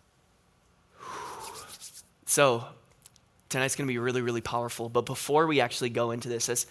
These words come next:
we were praying, we felt like tonight was also gonna be a night of salvation. And so maybe you're here tonight and you're saying, "Man, we've, we've talked about the three that bear witness on earth, right? The blood, the water,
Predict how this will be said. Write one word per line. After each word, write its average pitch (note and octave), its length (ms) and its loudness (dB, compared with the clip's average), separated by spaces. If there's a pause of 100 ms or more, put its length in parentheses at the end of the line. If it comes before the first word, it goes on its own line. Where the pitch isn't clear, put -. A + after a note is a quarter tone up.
(580)
we C#3 120 2
were C3+ 60 2
praying, C3 520 2 (100)
we B2+ 120 -2
felt D3 280 4
like C3 220 2
tonight A#2+ 420 0
was A#2+ 120 -4
also B2+ 280 0
gonna B2 180 -2
be A#2 120 -6
a A2+ 40 -6
night A#2+ 240 -6
of - 80 -6
salvation. A2+ 720 -4 (380)
And C3+ 160 -14 (680)
so C3 120 -4
maybe C3+ 340 2
you're C3 220 2
here C3 280 -2
tonight A#2+ 440 -4
and B2 120 -6
you're A#2+ 100 -6
saying, A#2+ 300 -4
"Man, B2 220 -4
we've, C3+ 220 -6 (200)
we've C3+ 180 -2
talked C#3 300 4
about A#2+ 200 0
the A#2+ 80 -2
three C#3 420 0
that A2+ 200 0
bear B2 220 2
witness A2+ 580 -2 (180)
on B2+ 160 0
earth, A2+ 300 -2
right? B2 220 -4 (120)
The C3+ 80 -8
blood, B2 380 -2
the B2 60 -2
water, B2+ 460 -4